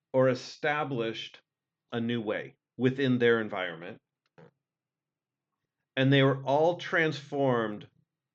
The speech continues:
by a new thought that came from the creator, not the creation. And I thought that all of that was really good. Like, there's something very similar.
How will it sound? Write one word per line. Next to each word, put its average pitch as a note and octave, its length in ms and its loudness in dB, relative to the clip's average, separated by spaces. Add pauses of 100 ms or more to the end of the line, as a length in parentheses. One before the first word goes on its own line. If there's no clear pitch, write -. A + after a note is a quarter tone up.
(120)
by B2 240 2
a A#2 100 0
new B2+ 380 0
thought A#2+ 600 -2 (200)
that B2 280 -2
came B2 320 -4
from A#2 420 -6
the G2+ 120 -6
creator, G#2+ 1300 -4 (340)
not A2 500 -4
the A2+ 80 -4
creation. F#2 720 -10 (160)
And A#2 100 -4
I B2+ 100 2
thought B2+ 320 2
that C#3+ 420 2 (180)
all C#3 220 4
of C#3+ 80 4
that C#3 160 6
was A#2+ 180 2
really A#2+ 320 0
good. G#2 320 0 (340)
Like, G#2+ 300 -6 (180)
there's B2+ 280 0
something D3+ 760 -4
very C3 500 -2
similar. B2+ 640 -6